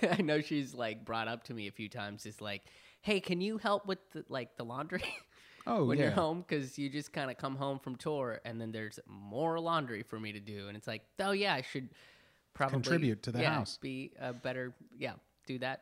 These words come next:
Speaker 1: a little bit more."
Speaker 2: <laughs> All right.
Speaker 1: I just hate folding. That's like the,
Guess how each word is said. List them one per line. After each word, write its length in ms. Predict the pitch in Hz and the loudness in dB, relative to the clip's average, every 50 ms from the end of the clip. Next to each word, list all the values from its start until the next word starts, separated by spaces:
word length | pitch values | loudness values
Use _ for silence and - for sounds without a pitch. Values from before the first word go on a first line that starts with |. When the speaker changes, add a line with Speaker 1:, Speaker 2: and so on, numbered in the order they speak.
| - 139 | 0 0
Speaker 1:
a 20 | 117 | 0
little 200 | 107 113 110 110 | 0 -6 -6 -6
bit 120 | 107 - | -6 -6
more." 220 | - 101 101 110 180 | -6 -4 -4 0 4
Speaker 2:
<laughs> 1300 | 285 - - - 285 - - - 285 240 - - - - - - - - - - - - - _ _ - 285 | 2 2 4 4 2 2 2 2 -2 -2 -2 0 -4 -4 -4 -4 -16 -20 -20 -18 -18 -20 -20 _ _ -2 0
All 100 | 311 311 | 2 4
right. 260 | 294 226 226 285 339 339 - - - 240 - - - - - - - - - | 4 4 4 2 0 -4 -8 -14 -20 -18 -18 -18 -20 -20 -20 -20 -16 -10 -6
Speaker 1:
I 80 | - | -6
just 160 | 214 233 - - | -4 -4 -4 -4
hate 160 | 160 127 - | -6 -6 -8
folding. 480 | - - 101 110 117 113 110 107 98 - - - - _ _ _ _ _ _ _ _ _ _ | -8 -10 -8 -6 -4 -4 -6 -6 -8 -12 -16 -20 -20 _ _ _ _ _ _ _ _ _ _
That's 240 | - 139 - - - | -8 -8 -8 -6 -6
like 240 | 147 131 123 - - | -4 -4 -6 -6 -4
the, 300 | 123 117 110 104 104 - | -2 -2 -2 -2 -4 -8